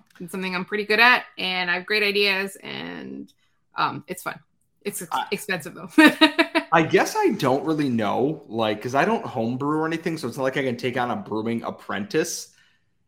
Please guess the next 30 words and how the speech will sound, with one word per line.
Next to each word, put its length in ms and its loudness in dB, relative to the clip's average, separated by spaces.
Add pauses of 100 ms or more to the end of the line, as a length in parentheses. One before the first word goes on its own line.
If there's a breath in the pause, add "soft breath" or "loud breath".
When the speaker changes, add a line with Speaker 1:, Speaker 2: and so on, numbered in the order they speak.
(200)
Speaker 2:
And 520 2
it's 260 -4
not 320 2
like 260 0
I'm 240 0
a 60 -2
sales 480 -2
rep 220 -4
out 180 0
in 100 -4
the 60 -4
field 420 -2
where 120 -2
I'm 180 -4
training 320 -6
someone 320 -6
with 160 -4
me. 300 -4 (440 soft breath)
I 180 4
actually 300 0
don't 420 2
know 180 2
what 400 2
I 100 0
would 180 -4
take 260 -4
an 80 -4
apprentice 500 -8
for 320 -8
because 260 2